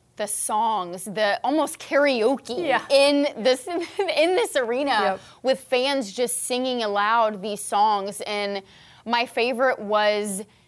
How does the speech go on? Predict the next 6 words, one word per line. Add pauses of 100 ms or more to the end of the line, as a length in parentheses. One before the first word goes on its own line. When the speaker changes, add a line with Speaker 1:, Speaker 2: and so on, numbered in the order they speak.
(140)
Speaker 1:
during
that
long
Rashad
run,
that